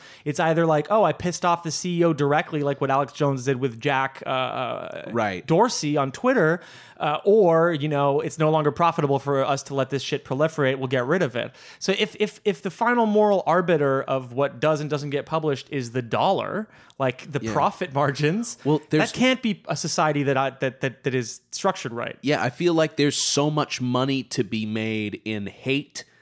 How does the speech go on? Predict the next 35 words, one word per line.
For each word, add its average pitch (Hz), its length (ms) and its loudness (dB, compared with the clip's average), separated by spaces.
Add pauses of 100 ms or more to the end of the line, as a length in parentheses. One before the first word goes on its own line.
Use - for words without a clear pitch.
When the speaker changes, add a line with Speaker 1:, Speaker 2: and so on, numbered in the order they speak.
(320)
Speaker 2:
and 104 200 -4
Speaker 1:
Mm-hmm. 139 200 -8
Speaker 2:
fear 139 420 2
Speaker 1:
Of 143 140 -4
course. - 420 -2
Speaker 2:
and 107 600 -2
violence. 139 840 0
Speaker 1:
Yeah. 127 140 -2
Speaker 2:
I 135 80 0
mean, 135 500 0 (640)
it's - 160 -4
still 233 340 0
like, 135 560 -2
I 143 80 0
was 175 140 -2
thinking 190 280 -2
about 170 260 0
this 175 120 -4
the 165 160 0
other 170 160 0
day. 147 240 4
I 123 60 2
was 117 180 -4
watching, 120 480 0
I 123 80 -8
can't 143 240 -8
remember 117 400 0 (360)
who, 117 380 -2 (120)
who 127 220 0
it 104 40 -2
was. 104 240 -2
It 110 40 -4
was 107 100 -6
some 151 280 0
actor 117 640 -2